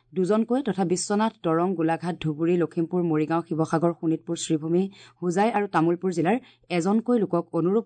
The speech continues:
অভিযোগত গ্ৰেপ্তাৰ কৰা হৈছে। সমগ্ৰ দেশ আৰু বিদেশৰ তেৰখন চহৰৰ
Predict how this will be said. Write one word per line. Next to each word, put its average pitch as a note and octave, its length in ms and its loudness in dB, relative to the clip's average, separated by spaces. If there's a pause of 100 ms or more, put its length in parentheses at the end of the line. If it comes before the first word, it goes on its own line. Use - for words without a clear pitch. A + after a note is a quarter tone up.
অভিযোগত D#3+ 420 0
গ্ৰেপ্তাৰ D#3+ 360 -2
কৰা D3 180 0
হৈছে। E3 240 0 (300)
সমগ্ৰ B3 320 0 (140)
দেশ G3+ 120 4 (120)
আৰু G3+ 180 0
বিদেশৰ F#3 420 0
তেৰখন E3+ 420 2
চহৰৰ G#3 280 0